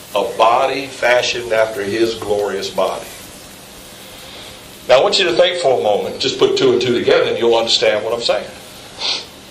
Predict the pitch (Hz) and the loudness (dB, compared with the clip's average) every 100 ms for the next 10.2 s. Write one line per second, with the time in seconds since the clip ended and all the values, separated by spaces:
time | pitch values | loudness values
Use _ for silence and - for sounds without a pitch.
0 | - - - - - - - 131 127 117 | -20 -20 -20 -20 -20 -14 -8 2 2 4
1 | 123 175 - 143 143 - - - - - | 4 4 2 0 0 0 -6 -14 -18 -18
2 | - - - - - - - - - - | -20 -20 -20 -20 -20 -20 -20 -20 -20 -16
3 | - 147 156 156 151 135 135 151 156 151 | 2 4 4 4 2 0 0 2 4 2
4 | 147 147 151 147 - - 143 - - 139 | 2 0 4 4 4 2 4 6 6 4
5 | 131 131 - - - - - - - - | 2 0 -4 -10 -10 -8 -10 -12 -16 -20
6 | - - - - - - - - - - | -20 -20 -20 -12 0 2 2 2 4 2
7 | - - - - - - - - - - | 0 -4 -14 -20 -20 -20 -20 -20 -20 -20
8 | - - - - - - - 160 151 123 | -20 -20 -20 -20 -20 -20 -8 -4 -2 2
9 | 127 - 104 - 160 - - - - - | 4 4 2 -2 -2 2 2 2 -4 -12
10 | - | -12